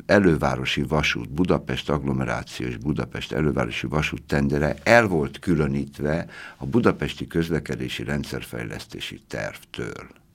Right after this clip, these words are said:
Hát akkor hogy? Hát már a közlekedésiek se rajzolják össze a vonalakat, akkor mit várunk az építészektől,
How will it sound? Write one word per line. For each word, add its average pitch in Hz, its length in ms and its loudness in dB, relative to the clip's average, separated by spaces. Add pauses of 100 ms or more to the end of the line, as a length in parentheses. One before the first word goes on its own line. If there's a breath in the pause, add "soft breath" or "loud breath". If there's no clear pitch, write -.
(320 loud breath)
Hát 76 240 -6
akkor 101 300 4
hogy? 131 420 6
Hát 92 220 0
már 95 200 10
a 95 120 10
közlekedésiek 120 800 4
se 104 200 0
rajzolják 98 600 8
össze 98 240 2
a 90 40 6
vonalakat, 90 580 4
akkor 98 200 4
mit 110 180 4
várunk 78 400 4
az 76 120 0
építészektől, 71 840 0